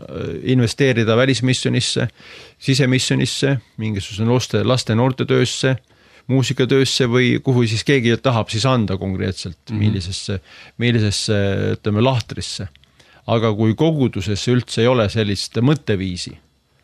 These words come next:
Speaker 1: et, et milliste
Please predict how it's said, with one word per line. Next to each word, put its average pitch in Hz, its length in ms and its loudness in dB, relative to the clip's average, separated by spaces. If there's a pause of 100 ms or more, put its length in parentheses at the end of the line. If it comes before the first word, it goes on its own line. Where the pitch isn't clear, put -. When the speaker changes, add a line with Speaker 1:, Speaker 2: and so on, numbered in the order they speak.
(760)
Speaker 1:
et, - 440 -10
et 104 800 -6
milliste 107 1120 0